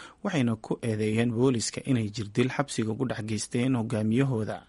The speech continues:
Qareennada ayaa ku dooday in waaxda musuqmaasuqa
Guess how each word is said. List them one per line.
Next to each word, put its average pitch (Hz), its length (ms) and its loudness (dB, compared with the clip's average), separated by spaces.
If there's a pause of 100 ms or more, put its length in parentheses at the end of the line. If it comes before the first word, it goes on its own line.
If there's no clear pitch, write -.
(440)
Qareennada 104 460 0
ayaa 104 240 0
ku - 140 -2
dooday 117 360 2 (280)
in 139 80 6
waaxda 185 440 2
musuqmaasuqa 135 1120 0